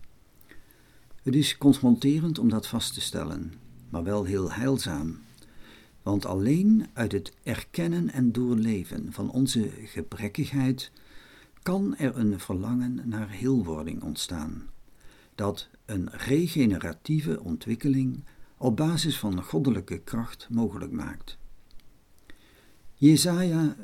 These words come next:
schetst onze benarde situatie heel beeldend en is er tegelijkertijd van overtuigd dat herstel mogelijk is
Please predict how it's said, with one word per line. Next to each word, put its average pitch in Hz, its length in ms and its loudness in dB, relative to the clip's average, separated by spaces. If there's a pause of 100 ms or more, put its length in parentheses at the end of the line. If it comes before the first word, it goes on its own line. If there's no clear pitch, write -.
schetst - 640 -4
onze 156 380 0
benarde 113 480 0
situatie 98 760 -6
heel 95 300 -4
beeldend 90 640 -10 (720)
en 139 140 4
is 151 160 4
er 147 140 4
tegelijkertijd 135 880 0
van 117 200 2
overtuigd 139 760 -4 (520)
dat 120 340 0
herstel 104 680 -2
mogelijk 104 500 -4
is - 340 -4